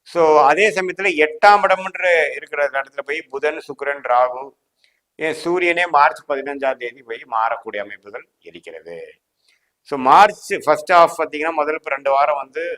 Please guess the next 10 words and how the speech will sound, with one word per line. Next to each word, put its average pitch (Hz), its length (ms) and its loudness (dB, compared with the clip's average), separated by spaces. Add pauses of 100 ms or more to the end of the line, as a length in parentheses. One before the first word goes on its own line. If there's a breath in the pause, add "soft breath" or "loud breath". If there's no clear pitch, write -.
ஓரளவுக்கு 139 600 -8 (920)
நமக்கு 113 280 -12
வேணுங்கிற 131 320 -4
விஷயங்கள்லாம் 120 480 -10
சாதிச்சுக்கணும், 117 680 -8 (160)
முடிச்சுக்கணும், 113 580 -16 (1400)
போஸ்ட்போன் 139 460 -4
பண்ணாம 117 320 -2
பண்ணிக்கணும். 110 440 -14
ஏன்னா 143 220 -2